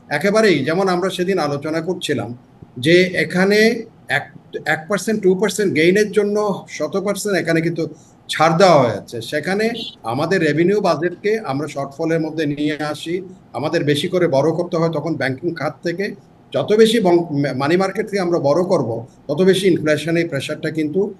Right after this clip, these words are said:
অর্থনীতিতে চলে আসবে সেটা। তবে এখন এই যে বলছেন, আজকে এই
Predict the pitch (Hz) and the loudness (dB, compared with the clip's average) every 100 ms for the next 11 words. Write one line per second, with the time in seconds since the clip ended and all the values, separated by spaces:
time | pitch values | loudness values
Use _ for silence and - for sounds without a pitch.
0 | - 123 127 170 151 147 147 156 156 233 | -8 -4 -2 0 0 0 -2 0 2 4
1 | 208 117 - - 107 _ - - - 208 | 4 2 -4 -10 -14 _ -10 -2 0 2
2 | 107 113 - _ - 165 220 208 - - | -2 -6 -16 _ 0 4 6 6 2 -6
3 | - - - - - _ - 165 185 190 | -16 -20 -20 -20 -20 _ -6 -2 2 4
4 | 190 196 151 147 143 151 139 - 170 165 | 6 6 2 -2 -2 -2 -2 -2 0 0
5 | 160 151 165 170 | 0 0 2 0